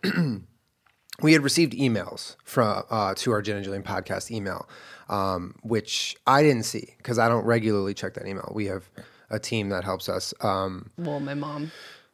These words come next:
Speaker 1: Yeah, your mom in Rome. But, uh,
Speaker 2: But yeah, just to
Speaker 1: s-,
Speaker 2: give you guys
Speaker 1: s-
Speaker 2: an idea of what our team is, it's me and Julian do the podcast. My mom helps with the sponsors and
Speaker 1: No,
Speaker 2: stuff
Speaker 1: your
Speaker 2: like
Speaker 1: mom,
Speaker 2: that.
Speaker 1: y-, your mom is the podcast. She
Speaker 2: Right.
Speaker 1: orga-, organizes all the sponsors and coordinates everything, and then Rome is, like,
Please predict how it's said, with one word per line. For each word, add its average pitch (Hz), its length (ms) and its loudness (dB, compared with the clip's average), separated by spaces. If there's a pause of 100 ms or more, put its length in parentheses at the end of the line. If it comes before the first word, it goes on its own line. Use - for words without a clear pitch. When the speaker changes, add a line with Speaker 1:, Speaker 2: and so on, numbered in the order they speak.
Speaker 1:
Yeah, 143 200 6
your 110 140 4
mom 107 220 6
in 107 80 2
Rome. 104 380 2
But, 110 260 6
uh, 107 420 6
Speaker 2:
But 196 140 0
yeah, 170 160 4
just 180 180 -2
to 226 60 2
Speaker 1:
s-, - 20 2
Speaker 2:
give 240 120 4
you 254 140 6
guys 180 200 6
Speaker 1:
s- 170 40 -2
Speaker 2:
an 180 100 2
idea 160 340 2
of 160 100 0
what 156 140 0
our 151 100 -2
team 160 320 -2
is, 180 240 0
it's 170 260 -2 (280)
me 202 160 2
and 208 120 6
Julian 196 300 4
do 175 140 2
the 170 60 0
podcast. 156 680 -2
My 165 100 0
mom 156 320 0
helps - 480 -6 (120)
with 160 240 -4
the 170 80 -4
sponsors 147 640 -4
and 139 80 2
Speaker 1:
No, 120 120 6
Speaker 2:
stuff 107 100 0
Speaker 1:
your 131 100 6
Speaker 2:
like 135 40 8
Speaker 1:
mom, 135 240 10
Speaker 2:
that. - 120 -6
Speaker 1:
y-, 120 280 -6
your 131 140 4
mom 127 280 8
is 113 240 2
the 98 80 -4
podcast. 98 420 -2
She - 180 0
Speaker 2:
Right. 110 140 4
Speaker 1:
orga-, 107 260 2
organizes 98 440 2
all 90 140 2
the 92 60 -6
sponsors 95 400 -4
and 95 120 -8
coordinates 98 320 0
everything, 98 340 0
and 101 140 -4
then 95 140 -4
Rome 98 300 -2
is, 95 180 -6
like, 92 200 -8